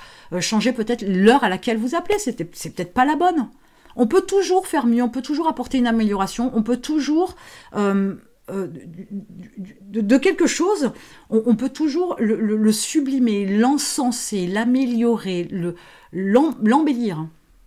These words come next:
Ah, je cherchais le terme le plus, le plus judicieux, mais c'est peut-être même pas, même pas le bon.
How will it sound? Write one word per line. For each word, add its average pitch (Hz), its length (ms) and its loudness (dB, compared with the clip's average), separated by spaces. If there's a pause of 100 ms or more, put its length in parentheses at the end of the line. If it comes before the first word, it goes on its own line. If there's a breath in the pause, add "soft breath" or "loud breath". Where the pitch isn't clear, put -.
(180)
Ah, 175 120 -12
je 160 80 -14
cherchais - 260 -14
le - 60 -18
terme 175 280 -8
le 160 100 -8
plus, 160 600 -12
le 170 160 -8
plus - 160 -16
judicieux, 185 460 -6
mais 175 160 -2
c'est - 140 -14
peut-être 175 220 -12
même 208 140 -2
pas, 208 140 -8
même 220 760 -4
pas 262 100 -4
le 208 40 0
bon. 170 180 -4